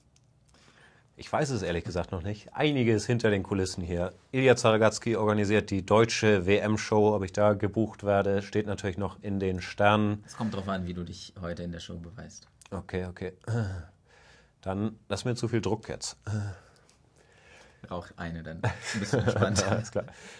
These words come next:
Speaker 1: Ich weiß wirklich noch nicht. Ich hoffe, ich werde mich irgendwo involvieren. Spanisch wahrscheinlich nicht,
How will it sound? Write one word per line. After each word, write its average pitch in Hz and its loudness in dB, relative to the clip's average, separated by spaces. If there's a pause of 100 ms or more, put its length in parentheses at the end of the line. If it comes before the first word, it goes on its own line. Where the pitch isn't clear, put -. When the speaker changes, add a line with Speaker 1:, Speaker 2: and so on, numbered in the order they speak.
(160)
Speaker 1:
Ich 120 4
weiß 143 12
wirklich 123 8
noch 98 4
nicht. 92 2
Ich 90 -2
hoffe, 113 6
ich 104 -4
werde 98 4
mich 95 -2
irgendwo 104 2
involvieren. 104 4
Spanisch 113 8
wahrscheinlich 101 2
nicht, 101 -2